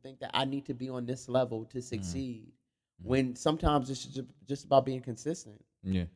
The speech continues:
Speaker 1: It's about, like, putting out your art and, and realizing, like, that this is yours.
Speaker 2: Mm-hmm.
Speaker 1: I, eh, we, what I was saying before about just me working and just working tunnel vision for a company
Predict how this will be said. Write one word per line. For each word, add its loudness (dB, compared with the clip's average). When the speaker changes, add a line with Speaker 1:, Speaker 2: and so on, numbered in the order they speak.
Speaker 1:
It's -2
about, 8
like, 4
putting -2
out 2
your 0
art 12
and, -4
and -4
realizing, 8
like, -2
that 6
this 6
is 4
yours. 6
Speaker 2:
Mm-hmm. -14
Speaker 1:
I, 2
eh, -4
we, -16
what 12
I 12
was 12
saying -2
before 2
about 2
just -6
me -6
working 0
and 2
just -2
working 2
tunnel 0
vision 0
for -2
a 2
company -8